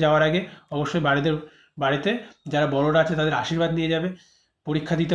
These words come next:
বসার সময় চোখ বন্ধ করে বাবা মাকে, বাবা মার আশীর্বাদ নিয়ে নেবে, তোমাদের যে গুরুজন আছে, তোমাদের যে শিক্ষক আছে তাদের আশীর্বাদ নিয়ে নেবে।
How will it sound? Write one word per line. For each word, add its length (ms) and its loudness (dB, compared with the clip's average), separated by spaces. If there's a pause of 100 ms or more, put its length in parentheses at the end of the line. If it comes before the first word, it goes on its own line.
বসার 300 -2
সময় 300 2
চোখ 120 0 (100)
বন্ধ 160 0 (100)
করে 100 0
বাবা 340 0
মাকে, 300 -2 (640)
বাবা 240 4
মার 100 4
আশীর্বাদ 440 2
নিয়ে 120 2
নেবে, 200 0 (340)
তোমাদের 340 0
যে 60 0
গুরুজন 520 0
আছে, 140 -2 (880)
তোমাদের 300 -2
যে 140 -2
শিক্ষক 360 -2
আছে 160 -2
তাদের 220 0
আশীর্বাদ 320 0
নিয়ে 160 -2
নেবে। 120 0